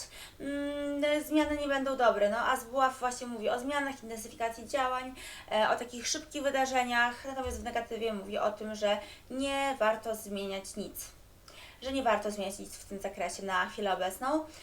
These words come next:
E, no i karta rada drzewko życia. No drzewko życia, e, to jest karta stop, blokada. Ona się pokazuje, em, wtedy, mm, kiedy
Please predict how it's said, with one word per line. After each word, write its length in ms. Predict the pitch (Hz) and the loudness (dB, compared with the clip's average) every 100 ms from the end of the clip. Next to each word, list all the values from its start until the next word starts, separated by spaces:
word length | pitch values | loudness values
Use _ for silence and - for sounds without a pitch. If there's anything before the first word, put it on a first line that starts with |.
| - - | -16 -6
E, 80 | 240 | 0
no 80 | 320 | 0
i 40 | |
karta 260 | 311 302 262 | 0 -2 0
rada 200 | 247 240 | 0 -2
drzewko 400 | 233 226 - 214 | -2 -6 -4 -4
życia. 280 | 175 - | -4 -6
No 80 | 202 | -8
drzewko 400 | 247 320 320 339 | -2 -4 -2 -4
życia, 300 | 302 302 294 285 277 - | -4 0 2 2 0 -4
e, 200 | 262 254 | 0 0
to 80 | 262 | 0
jest 200 | 254 - | -4 -4
karta 520 | 240 233 226 220 - - | -6 -2 2 2 0 -8
stop, 360 | - 220 - - - | -2 -2 -2 -6 -2
blokada. 560 | 233 - 208 - - - - - - - | -2 0 -2 -2 -4 -8 -14 -14 -8 0
Ona 220 | 277 320 | 2 2
się 100 | 311 | 0
pokazuje, 480 | 285 285 269 269 254 262 269 | -2 -2 0 2 4 4 0
em, 320 | - 254 262 | -8 -8 -8
wtedy, 460 | 254 - 285 233 220 254 302 - - - | -12 -8 -4 -2 0 0 -2 -8 -16 -10
mm, 240 | 247 247 | -8 -6
kiedy 420 | 277 254 262 254 | -4 0 4 4